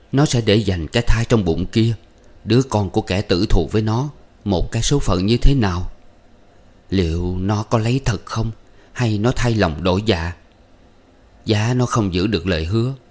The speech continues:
đó là quyền của nó, thì nó sẽ khu xử cho con Mịch gì nữa? Hay nó sẽ không cưới con Mịch về nữa? Có hay không?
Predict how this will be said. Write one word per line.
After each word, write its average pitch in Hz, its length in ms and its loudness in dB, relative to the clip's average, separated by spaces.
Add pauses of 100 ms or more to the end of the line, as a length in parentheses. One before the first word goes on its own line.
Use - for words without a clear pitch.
(280)
đó 131 120 2
là 90 260 -2
quyền 78 220 0
của 85 200 -4
nó, 104 300 -4 (460)
thì 85 260 0
nó 90 160 -2
sẽ 110 160 -2
khu 120 220 2
xử 95 240 0
cho 120 160 -4
con 117 220 0
Mịch 92 200 -2
gì 87 180 0
nữa? 82 280 -4 (880)
Hay 107 360 -2
nó 104 120 2
sẽ 113 160 -2
không 117 200 0
cưới 135 200 2
con 120 200 2
Mịch - 180 -4
về 90 200 0
nữa? 87 300 -2 (960)
Có 117 200 2
hay 135 180 -2
không? 117 220 -2